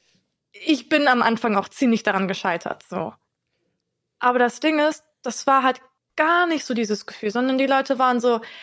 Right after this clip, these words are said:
„Hey, wie cool“ und „Hey, du machst das gut“ und „Nee, alles, alles super und fein und wer bist du, wo kommst du her?“ Und das war ein Interesse an mir und ich war so, „Äh, wie cool“, so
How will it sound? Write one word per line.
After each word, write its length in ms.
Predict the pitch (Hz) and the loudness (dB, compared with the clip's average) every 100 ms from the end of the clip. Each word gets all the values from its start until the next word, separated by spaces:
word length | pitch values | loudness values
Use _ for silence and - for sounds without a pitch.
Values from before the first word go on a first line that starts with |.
| - | -8
„Hey, 260 | - 294 254 | 0 2 4
wie 300 | 240 220 _ - 415 | 0 -2 _ 0 4
cool“ 360 | 403 339 254 | 6 6 4
und 160 | 233 247 | 2 0
„Hey, 140 | 294 | 0
du 100 | 311 | -2
machst 320 | 269 262 - | -2 -4 -6
das 240 | 220 - - | -8 -8 -2
gut“ 380 | 359 339 269 - | 2 4 4 2
und 220 | 226 208 - - - | 2 0 -8 -14 -2
„Nee, 240 | 339 339 | 2 4
alles, 400 | - 277 269 - | 4 2 0 -2
alles 320 | 254 277 277 | 0 0 0
super 380 | - 349 311 254 | 0 0 2 2
und 140 | 240 247 | 0 -2
fein 380 | 320 320 311 | 2 2 4
und 120 | 254 247 | 2 2
wer 140 | 285 | 2
bist 300 | 311 339 - | 2 -2 -4
du, 100 | 233 | -6
wo 80 | 269 | -4
kommst 320 | 285 285 - | -4 -4 0
du 40 | |
her?“ 360 | 269 302 320 277 | 2 4 4 4
Und 120 | 233 | 2
das 160 | 240 - | -4 0
war 140 | 233 | 0
ein 120 | 233 | 0
Interesse 600 | - 233 285 330 339 - 247 | -2 -2 -2 0 0 2 0
an 180 | 233 | 2
mir 300 | 247 294 294 | 0 2 2
und 180 | 233 220 - - - _ _ | 0 -2 -10 -20 -20 _ _
ich 180 | 226 - | -12 -4
war 140 | 254 | -4
so, 520 | 226 233 240 233 226 _ _ _ _ _ _ _ _ | 0 2 2 0 -4 _ _ _ _ _ _ _ _
„Äh, 320 | - - 320 277 | -2 0 2 2
wie 160 | 302 - | 2 4
cool“, 400 | 403 539 427 277 | 6 6 6 2
so 440 | 294 294 262 - | 2 2 0 -8